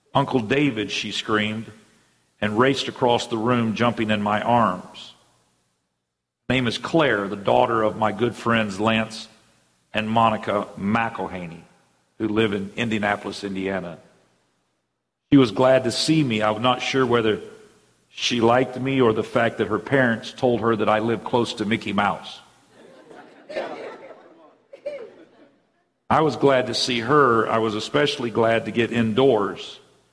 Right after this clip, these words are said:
The winter storm in Indiana had unleashed a triangular juggernaut of eighteen inches of snow,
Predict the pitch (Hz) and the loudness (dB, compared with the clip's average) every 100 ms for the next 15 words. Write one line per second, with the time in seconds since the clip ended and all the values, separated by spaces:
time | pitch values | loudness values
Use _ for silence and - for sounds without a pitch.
0 | _ _ _ _ _ _ 110 131 135 123 | _ _ _ _ _ _ 2 2 2 -2
1 | 107 - 143 135 123 107 107 107 123 113 | -2 0 2 4 2 -2 -4 -4 -2 -2
2 | 117 123 117 101 107 107 110 113 123 120 | 0 0 -2 -4 -4 -2 -2 0 0 -2
3 | - 107 101 101 - - _ _ _ - | 0 0 0 -4 -14 -20 _ _ _ 0
4 | 120 123 139 131 117 110 104 110 - 95 | 2 4 0 -2 0 2 0 -4 -16 -4
5 | 113 131 117 104 101 107 113 98 98 - | 0 0 -2 -2 0 -2 -2 -4 -2 0
6 | 139 135 139 123 127 117 117 104 101 - | 0 -2 -6 -4 -4 -4 -6 -6 -4 -4
7 | 120 110 107 117 | 0 0 0 -4